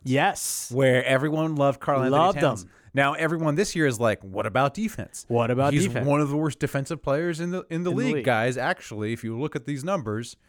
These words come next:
Speaker 1: I think that's
Speaker 2: So
Speaker 1: gonna be Jokic.
Speaker 2: It could be. Could be
Speaker 1: That,
Speaker 2: Jokic.
Speaker 1: that's gonna be it.
Speaker 2: All right, that's our predictions. Do you have any other predictions, John?
Speaker 1: One last prediction.
Speaker 2: Okay, go ahead.
Speaker 1: Uh, that, and that was,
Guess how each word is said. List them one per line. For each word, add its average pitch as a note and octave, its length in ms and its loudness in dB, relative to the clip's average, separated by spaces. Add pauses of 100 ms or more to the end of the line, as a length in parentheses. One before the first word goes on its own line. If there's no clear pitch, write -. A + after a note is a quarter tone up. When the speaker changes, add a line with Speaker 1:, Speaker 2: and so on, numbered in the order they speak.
(180)
Speaker 1:
I A#2+ 200 -2
think D3 160 0
that's D#3+ 180 4
Speaker 2:
So E3+ 40 -4
Speaker 1:
gonna F3 100 2
be E3+ 140 2
Jokic. B2+ 600 0
Speaker 2:
It A#2+ 120 -16
could E3+ 160 2
be. C#3+ 160 0 (180)
Could C#3 140 -4
be C#3 60 0
Speaker 1:
That, B2 160 2
Speaker 2:
Jokic. A2 200 -10
Speaker 1:
that's A2 200 -10
gonna B2 140 -6
be C#3 120 -2
it. C3+ 120 -2 (360)
Speaker 2:
All A#3 80 4
right, A#3 140 2
that's E3 180 -4
our F3+ 80 4
predictions. D3 720 -4 (200)
Do C3+ 80 -2
you F3 40 4
have F3 80 2
any D3 80 0
other E3+ 100 2
predictions, G#3+ 380 -4
John? A#3+ 300 -8 (200)
Speaker 1:
One D#3+ 180 4
last C#3 240 0
prediction. G2+ 380 -10 (160)
Speaker 2:
Okay, D#3+ 320 -4
go C3 80 -4
ahead. C#3+ 100 -2
Speaker 1:
Uh, A#2+ 420 0 (120)
that, B2 340 -2 (480)
and A#2+ 400 -6
that B2 160 -4
was, A#2+ 220 -6